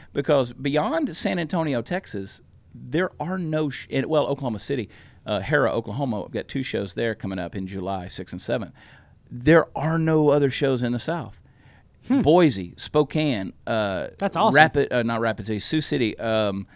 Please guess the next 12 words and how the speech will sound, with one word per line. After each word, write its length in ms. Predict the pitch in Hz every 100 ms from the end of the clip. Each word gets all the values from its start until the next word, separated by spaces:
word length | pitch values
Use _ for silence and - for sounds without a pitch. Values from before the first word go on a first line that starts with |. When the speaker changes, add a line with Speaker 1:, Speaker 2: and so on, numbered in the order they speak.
| - - _ - -
Speaker 1:
Green 260 | 151 156
Bay, 140 | 147 143
Wisconsin, 720 | 131 - 143 139 - 107 101
all, 140 | - 127
all 160 | - 180
these 140 | 165
places. 560 | - 160 165 101 98 -
Speaker 2:
That's 180 | 190 -
Speaker 1:
uh, 40 | 196
Speaker 2:
awesome. 120 | 156
Speaker 1:
Everett, 260 | 156 170 120
Washington. 500 | 131 147 131 107